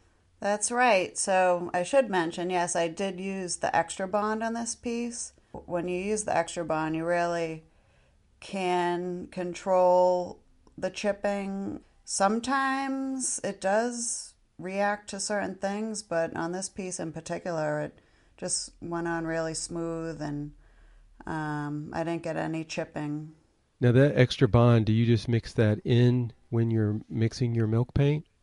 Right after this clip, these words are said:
Speaker 1: Right. So you, you first, you mix the powder with water and make the paint. And then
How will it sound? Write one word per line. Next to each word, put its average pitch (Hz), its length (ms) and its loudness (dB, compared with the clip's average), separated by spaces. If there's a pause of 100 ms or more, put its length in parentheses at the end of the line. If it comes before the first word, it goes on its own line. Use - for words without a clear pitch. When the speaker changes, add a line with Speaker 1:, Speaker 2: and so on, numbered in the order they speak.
(120)
Speaker 1:
Right. 202 380 6
So 190 220 4
you, 190 260 -4
you 185 200 -6
first, 196 680 0
you 180 140 -4
mix 175 500 -4
the 160 460 -2
powder 170 480 2
with 160 200 -4
water 160 520 4
and 156 320 -6
make 160 300 -6 (180)
the 156 100 -6
paint. 160 600 -6 (720)
And 165 260 -6
then 160 640 0